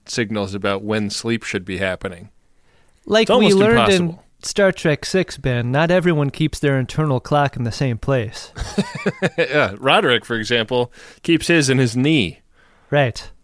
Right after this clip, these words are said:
Speaker 1: <laughs> Odo has been ordered by Station Commander Sisko to, uh, start to keep a police blotter in the form of a security log.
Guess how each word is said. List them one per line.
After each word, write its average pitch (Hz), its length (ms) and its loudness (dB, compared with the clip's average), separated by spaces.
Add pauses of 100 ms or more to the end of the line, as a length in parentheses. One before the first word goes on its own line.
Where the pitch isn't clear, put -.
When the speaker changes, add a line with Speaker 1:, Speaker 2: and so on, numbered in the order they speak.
(120)
Speaker 1:
<laughs> - 1400 -20
Odo 180 300 4
has 147 140 0
been 120 640 0 (560)
ordered 135 420 -2
by 110 600 0
Station 117 560 -4
Commander 107 440 -4
Sisko 107 800 -4
to, 104 420 -2 (560)
uh, 104 220 0
start 147 260 -2
to 131 80 -4
keep 131 260 -4
a 107 120 2
police 113 540 -4
blotter 135 760 0
in 107 140 -4
the 104 80 -4
form 117 360 -2
of 104 140 -2
a 104 400 -2
security 123 600 -2
log. 123 440 0